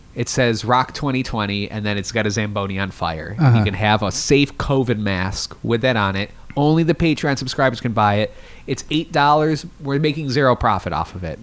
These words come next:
Speaker 1: All right? That's just for the Patreon people. Everybody else, we got T-shirts.
Speaker 2: Mm-hmm.
Speaker 1: Zamboni on Fire T-shirts. You can find that at facebook dot com slash the gentleman's club show. But Patreon subscribers, you're the only ones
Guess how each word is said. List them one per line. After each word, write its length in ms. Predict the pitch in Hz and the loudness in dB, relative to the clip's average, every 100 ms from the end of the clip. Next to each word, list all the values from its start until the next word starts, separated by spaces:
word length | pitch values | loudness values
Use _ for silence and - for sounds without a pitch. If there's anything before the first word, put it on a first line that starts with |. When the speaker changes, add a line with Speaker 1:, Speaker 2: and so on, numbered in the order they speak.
| 151 - - | -16 -12 0
Speaker 1:
All 60 | 113 | 2
right? 180 | 123 123 | 4 4
That's 200 | 123 - | 2 0
just 260 | 151 156 | 2 2
for 80 | - | 0
the 80 | 160 | -2
Patreon 500 | 147 139 - 143 123 | 0 0 0 -2 0
people. 460 | 123 120 120 110 117 - - - | 0 0 2 0 0 -8 -20 -6
Everybody 380 | 151 165 170 165 | 0 2 2 4
else, 300 | 147 147 - | 4 2 0
we 80 | 135 | -2
got 160 | 117 - | -2 -2
T-shirts. 640 | 135 139 175 190 - - - - - | -4 -4 -4 -4 -4 -6 -10 -20 -2
Speaker 2:
Mm-hmm. 180 | 151 123 | 4 6
Speaker 1:
Zamboni 380 | 113 135 131 127 | 6 4 2 2
on 100 | 123 | 0
Fire 220 | 127 120 | 2 2
T-shirts. 440 | 110 143 151 151 139 | 2 0 0 -2 -4
You 20 | |
can 60 | 117 | -4
find 240 | 127 120 | -2 0
that 80 | 117 | 0
at 100 | 113 | 0
facebook 320 | 131 120 117 - | 0 -2 -2 0
dot 180 | 113 | 0
com 220 | - 117 107 | 2 2 2
slash 300 | 120 110 - | 2 0 0
the 60 | |
gentleman's 240 | 110 110 104 | -2 -2 0
club 180 | 107 101 | -2 0
show. 200 | 120 117 | 0 0
But 200 | 113 - | -2 -2
Patreon 360 | 160 170 180 165 | -2 0 -2 -2
subscribers, 420 | 143 165 151 127 | -4 -4 -2 0
you're 100 | 156 | 2
the 120 | 160 | 2
only 140 | 165 156 | 2 4
ones 440 | 143 127 120 | 4 4 2